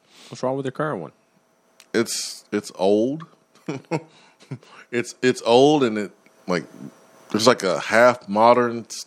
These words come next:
Speaker 2: half old school s-, style to it, feel to it. Listen, I know it's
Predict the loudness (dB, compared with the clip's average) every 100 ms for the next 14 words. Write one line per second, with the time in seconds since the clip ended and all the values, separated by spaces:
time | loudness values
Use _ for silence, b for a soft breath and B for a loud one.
0 | _ _ -18 0 4 6 4 2 -6 _
1 | -8 -4 -4 -4 -6 -4 -4 -2 -4 -8
2 | -12 -18 -20 -20 -20 _ _ -8 0 2
3 | 4 2 -2 -4 -2 -4 -6 -6 -4 -4
4 | -2 -2 -4 -4 -4 0 2 2 -2